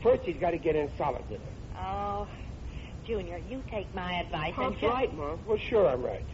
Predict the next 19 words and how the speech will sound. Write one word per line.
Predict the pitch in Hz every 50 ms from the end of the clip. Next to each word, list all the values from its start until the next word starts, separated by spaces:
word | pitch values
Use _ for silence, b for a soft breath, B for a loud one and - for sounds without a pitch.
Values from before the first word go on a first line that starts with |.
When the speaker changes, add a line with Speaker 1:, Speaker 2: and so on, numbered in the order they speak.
| - -
Speaker 2:
Riley, | - 349 359 349 349 349 311 311 311
haven't | 277 - 302 320 302 311 302 262 -
you | 262 254
done | 220 240 220 214 220
enough | 208 202 190 185 202 208 190 - - -
damage? | 202 190 190 190 180 180
Speaker 1:
But | 185 165 156
it's | 156 147 - -
a | 139 123 - - -
cinch. | 170 147 113 - - - -
Junior | - 175 196 202 185 170
does | - 165 156 143 123
the | -
problems, | 120 - - 165 185 190 185 190 185 175 -
Henrietta | 147 160 160 160 160 160 156 151 147
gets | 143 135 131 135
a | 123
perfect | - - 160 160 - 156 139 127
mark, | 139 165 196 214 208